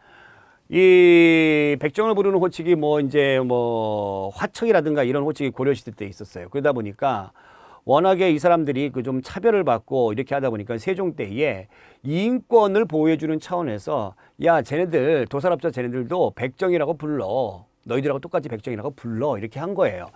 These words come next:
세종이. 그랬더니 당시의 백성들이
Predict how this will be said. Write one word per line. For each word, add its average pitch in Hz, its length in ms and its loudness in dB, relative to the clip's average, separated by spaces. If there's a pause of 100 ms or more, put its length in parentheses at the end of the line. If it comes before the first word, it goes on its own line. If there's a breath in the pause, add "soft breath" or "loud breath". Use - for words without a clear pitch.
세종이. 165 600 2 (360 loud breath)
그랬더니 165 1000 6 (300 soft breath)
당시의 180 500 2
백성들이 123 880 0